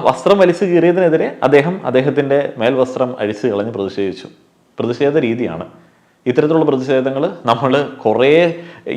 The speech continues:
ഇടങ്ങളിൽ കണ്ടിട്ടുണ്ട്. അപ്പം ആ ഒരു പ്രതിഷേധിച്ച രീതി സഭ്യത വിട്ടിട്ടുള്ളതായിരുന്നു എന്നുള്ളതായിരുന്നു കമന്റ് ബോക്സിലെ ചില ആളുകളുടെ കണ്ടെത്തൽ. ഈ ഒരു കണ്ടെത്തലൊക്കെ അവർ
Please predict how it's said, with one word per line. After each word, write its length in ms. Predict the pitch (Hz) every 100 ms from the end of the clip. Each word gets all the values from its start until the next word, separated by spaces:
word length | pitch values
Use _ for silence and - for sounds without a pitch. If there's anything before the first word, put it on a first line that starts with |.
| 127
ഇടങ്ങളിൽ 460 | 127 165 185 190 156 107
കണ്ടിട്ടുണ്ട്. 440 | 95 87 78 85 - - _ _ _ _ _ 113
അപ്പം 240 | 139 139 120 120
ആ 20 | 127
ഒരു 100 | 139 131
പ്രതിഷേധിച്ച 560 | 120 120 - 123 123 135 113
രീതി 260 | 110 117 113 - -
സഭ്യത 400 | 104 101 135 131 117
വിട്ടിട്ടുള്ളതായിരുന്നു 920 | 101 110 113 104 107 95 92 95 95 - - - 117
എന്നുള്ളതായിരുന്നു 640 | 143 147 139 107 104 104 110
കമന്റ് 240 | 101 107 110
ബോക്സിലെ 300 | 110 113 107
ചില 100 | 101 98 90
ആളുകളുടെ 420 | 92 92 98 110
കണ്ടെത്തൽ. 380 | 113 113 107 85 - - -
ഈ 20 | 156
ഒരു 80 | 180 160
കണ്ടെത്തലൊക്കെ 460 | 131 143 147 139
അവർ 100 | 123